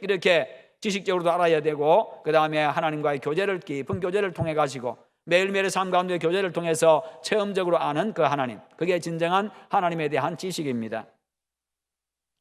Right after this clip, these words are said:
우리가 사람을 안다고 할 때도 얼굴과 이름만 안다고 해서 우리가 그 사람을 아는 것은 아닙니다. 자주 만나고 오랫동안 만나면서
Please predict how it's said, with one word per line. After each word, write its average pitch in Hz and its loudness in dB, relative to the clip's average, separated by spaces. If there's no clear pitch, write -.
우리가 156 2
사람을 175 2
안다고 160 4
할 160 4
때도 147 2
얼굴과 175 2
이름만 180 0
안다고 160 2
해서 147 2
우리가 151 2
그 143 -6
사람을 151 0
아는 147 -6
것은 180 -4
아닙니다. 131 -2
자주 160 2
만나고 151 0
오랫동안 165 0
만나면서 160 0